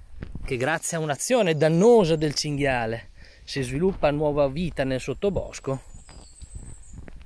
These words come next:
nuova vita nel sottobosco che poi serve ad altri animali,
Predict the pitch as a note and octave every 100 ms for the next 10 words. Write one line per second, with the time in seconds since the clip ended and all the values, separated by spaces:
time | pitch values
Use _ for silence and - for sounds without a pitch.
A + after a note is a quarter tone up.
0 | - - - C3+ C#3 C#3+ D#3 F3+ D3 C#3
1 | C#3 C#3+ - G3+ D3 A2 - C#3+ C#3+ -
2 | _ - - - _ - - - - -
3 | B3 C3 - - - - - - A#3 A3+
4 | - C3+ A2+ A2 C3 E3+ F#3 G3+ C#3 C#3+
5 | F3 B3 G3+ - -